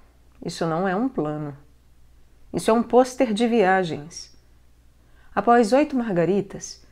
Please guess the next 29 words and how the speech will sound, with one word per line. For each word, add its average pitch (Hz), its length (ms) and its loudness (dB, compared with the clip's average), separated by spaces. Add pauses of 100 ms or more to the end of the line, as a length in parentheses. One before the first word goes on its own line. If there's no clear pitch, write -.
(320)
você 202 200 2
está 254 200 0
pronto 254 300 -4
apenas 262 340 -2
para 247 160 -6
esperar 233 460 -6
pela 220 220 -2
ressaca. 180 720 -4 (640)
Depois 175 260 2
de 170 80 0
três 233 220 0
semanas 202 440 -2
com 202 160 -2
dias 175 380 0
cheios 269 420 0
de 196 120 -2
margaritas, 190 840 -4 (580)
se 277 340 0
você 185 420 0
tiver 151 460 -4
qualquer 240 500 -2
juízo, 165 520 -2 (600)
estará 185 380 2
totalmente 214 640 -2
entediado 175 680 -2 (440)
e 175 280 2
infeliz 190 800 -2
consigo 165 480 -6
mesmo. 160 520 -8